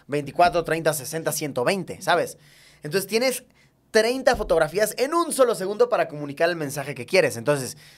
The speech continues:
si quieres comunicar, por ejemplo, "Esta calle está muy llena", pues, ok, está, y se ve que pasan coches y pasa gente y tal, tal, tal. Pero si quieres comunicarlo con una foto,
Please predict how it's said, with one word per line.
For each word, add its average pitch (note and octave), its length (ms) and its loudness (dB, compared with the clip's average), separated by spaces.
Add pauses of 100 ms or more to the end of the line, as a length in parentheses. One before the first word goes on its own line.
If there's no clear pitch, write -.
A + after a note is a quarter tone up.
si D3 180 -10
quieres F3+ 260 -2
comunicar, D3+ 420 0
por D3+ 120 -2
ejemplo, C#3+ 420 -2 (480)
"Esta B3 360 4
calle G#3+ 240 2
está F#3+ 280 2
muy F#3+ 280 -2
llena", C#3+ 420 0 (480)
pues, - 200 -18
ok, D#3 180 -4
está, E3+ 380 2
y G3+ 120 -8
se D#3+ 240 0
ve F3+ 160 2
que F#3 80 -2
pasan E3+ 320 2
coches F#3+ 320 2
y D3+ 40 -10
pasa D#3 240 -2
gente E3+ 300 -6
y C#3 60 -4
tal, C3+ 160 -4
tal, B2+ 160 -4
tal. F3 180 0 (240)
Pero D#3+ 160 4
si D3+ 120 -2
quieres G3+ 220 2
comunicarlo F3 440 0
con D#3+ 160 0
una A#3 240 4
foto, A#3 640 4